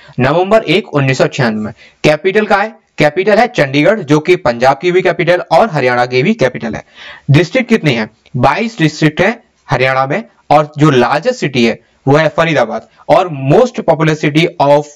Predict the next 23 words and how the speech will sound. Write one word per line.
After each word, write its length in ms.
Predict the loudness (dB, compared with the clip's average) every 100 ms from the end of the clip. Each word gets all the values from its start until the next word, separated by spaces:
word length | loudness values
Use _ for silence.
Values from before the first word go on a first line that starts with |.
| -2
populous 440 | 0 2 0 0 -2
city, 260 | 2 0 0 _ _
यानी 160 | -2 2
कि 120 | 2
सबसे 320 | 2 -2 0
ज्यादा 280 | 2 4 2
जो 140 | 0 -6
भीड़ 300 | 2 2 4
भाड़ 180 | 2
वाला 200 | 2 0
क्षेत्र 320 | -2 -6 -2 -2
है, 80 | -2 _ _ _ _ _ _
अ, 440 | -6 -2 0 2 0
मतलब 420 | -2 -4 -6 -16 -20 _
district 400 | 0 0 0 -2
है, 60 | 0
यानी 180 | -2 -2
कि 80 | -2
शहर 360 | -2 0 0
है 180 | -2 -6 -6
हरियाणा 280 | -4 -4 0
का, 100 | -2
वो 220 | 0